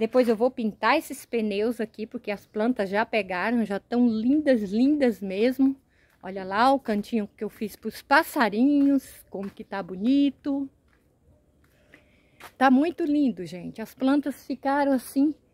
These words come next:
encantadoras. O nosso cantinho reciclado, a nossa mesa rústica, que eu tava ali separando umas florzinhas que colhi ali do campo,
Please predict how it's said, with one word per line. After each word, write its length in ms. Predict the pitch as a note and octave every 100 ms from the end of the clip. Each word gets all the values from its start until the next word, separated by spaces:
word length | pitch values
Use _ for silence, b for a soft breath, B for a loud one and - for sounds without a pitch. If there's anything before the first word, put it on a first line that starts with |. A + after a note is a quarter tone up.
| _ C4+
encantadoras. 1700 | D#4 E4+ F4 - C#4+ D4 C#4 C4 A#3+ G#3 A3+ A3 G3+ F3 D#3 - - b b b
O 40 | G3+
nosso 280 | G#3+ G#3+ -
cantinho 480 | A3 G#3 - A3
reciclado, 1300 | G3+ G3+ - - - - E3+ G3 A3+ A#3 A3+ G#3+ A#3+ A3 _ b b b
a 60 | F#3+
nossa 340 | G3+ A3 A#3+
mesa 380 | A3 G#3+ A3 G3+
rústica, 480 | F3 A#3+ F#4+ - C#4
que 120 | -
eu 60 | G#3
tava 280 | G3+ G3
ali 120 | G3 G3
separando 680 | - F#3+ F#3+ F#3 G3 F#3
umas 380 | F#3 F#3 F#3+ -
florzinhas 680 | - G3 G3 F#3+ C#4+ E4+ D#4
que 100 | A#3
colhi 380 | - G3+ G3 F#3+
ali 160 | F#3
do 100 | F3+
campo, 460 | F#3+ D4 F4 G#4 -